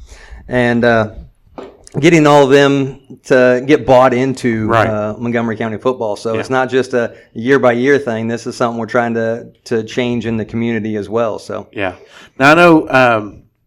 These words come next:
Speaker 2: with, uh, with, uh, Dustin, was he the high school coach,
Speaker 1: Mm-hmm.
Speaker 2: the f-, female? Uh, yeah. Um, with him,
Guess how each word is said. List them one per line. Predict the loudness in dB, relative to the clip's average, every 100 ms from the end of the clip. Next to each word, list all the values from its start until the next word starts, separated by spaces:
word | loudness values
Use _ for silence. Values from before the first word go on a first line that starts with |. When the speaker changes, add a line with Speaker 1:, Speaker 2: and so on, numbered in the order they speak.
| _
Speaker 2:
with, | -4 2 4 2
uh, | -2 -12 -14
with, | -6 0 2 2
uh, | -2 -2 -4 -14 _ _ -20 _ _ _ _ _ _ _ _ _ _ -20 -20 _ _ -2
Dustin, | 2 4 2 -8 -10 -12
was | -4
he | -2
the | 0 -4 -6
high | -6 -6
school | -6 -10
coach, | -6 -6 -4
Speaker 1:
Mm-hmm. | -2
Speaker 2:
the | -2
f-, | -4 -12 -8
female? | -4 -4 -4 -2
Uh, |
yeah. | -2 -2 -6 -14 -20 _
Um, | 2 4 4 0 -12 -20 _ _
with | 0 0
him, | 0 -6 -4 -2 -4 -8 -14